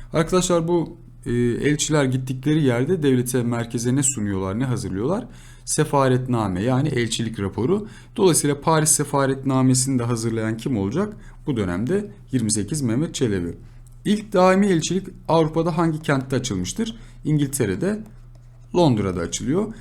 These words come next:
Osmanlı'nın ilk daimi elçisi olarak Londra'ya gönderdiği kişi de kim olacak? Yusuf Agah Efendi olacak. Bu bir sınav sorusu arkadaşlar. Osmanlı Devleti'nin ilk daimi elçilikleri, yani sürekli elçilikleri, e, Londra'da açılıyor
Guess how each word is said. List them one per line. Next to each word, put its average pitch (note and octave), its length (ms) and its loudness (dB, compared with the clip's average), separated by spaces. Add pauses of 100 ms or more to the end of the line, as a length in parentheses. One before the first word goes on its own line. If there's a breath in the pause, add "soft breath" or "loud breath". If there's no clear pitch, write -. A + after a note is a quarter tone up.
(160 loud breath)
Osmanlı'nın F#3 560 4
ilk F3+ 240 -4
daimi D#3+ 380 4
elçisi D#3 340 0
olarak A2 340 0
Londra'ya C#3 380 2
gönderdiği A2+ 600 2
kişi C#3+ 320 -4
de G#2+ 100 -2
kim E3 200 -2
olacak? C3+ 420 -2 (340 loud breath)
Yusuf D#3+ 480 -2 (560 soft breath)
Agah A#2 640 0
Efendi G#2+ 380 -2
olacak. C3+ 480 0 (260 loud breath)
Bu G3+ 120 -2
bir A3 40 2
sınav G#3+ 320 4
sorusu B2 340 0
arkadaşlar. G#2+ 600 -4 (480 loud breath)
Osmanlı F#3 420 2
Devleti'nin E3 300 2
ilk F3+ 180 -6
daimi D#3+ 380 4
elçilikleri, B2 540 0
yani B2+ 240 2
sürekli C3 420 0
elçilikleri, C3 720 0 (380 loud breath)
e, - 220 -4
Londra'da B2 520 2
açılıyor F3+ 460 0